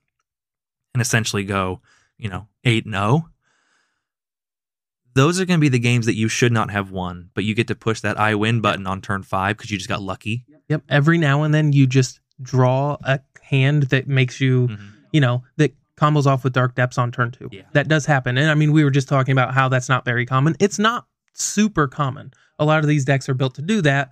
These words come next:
Speaker 2: but they're built to do that in a vacuum, and then your opponent's deck is built
Speaker 1: Yeah.
Speaker 2: to stop that. So, you know, the guy may make his, uh, Merit Lage token on turn two, and then you just have Swords to Plowshares.
Speaker 1: Yep.
Speaker 2: Like, there are answers to these. The, the games are,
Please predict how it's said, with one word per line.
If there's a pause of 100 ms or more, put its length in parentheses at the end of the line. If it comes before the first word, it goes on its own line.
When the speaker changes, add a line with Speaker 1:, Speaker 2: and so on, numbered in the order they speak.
(340)
Speaker 2:
but
they're
built
to
do
that
in
a
vacuum,
and
then
your
opponent's
deck
is
built
Speaker 1:
Yeah.
Speaker 2:
to
stop
that. (340)
So,
you
know,
the
guy
may
make
his,
uh, (140)
Merit
Lage
token
on
turn
two,
and
then
you
just
have
Swords
to
Plowshares.
Speaker 1:
Yep. (260)
Speaker 2:
Like,
there
are
answers
to
these.
The,
the
games
are,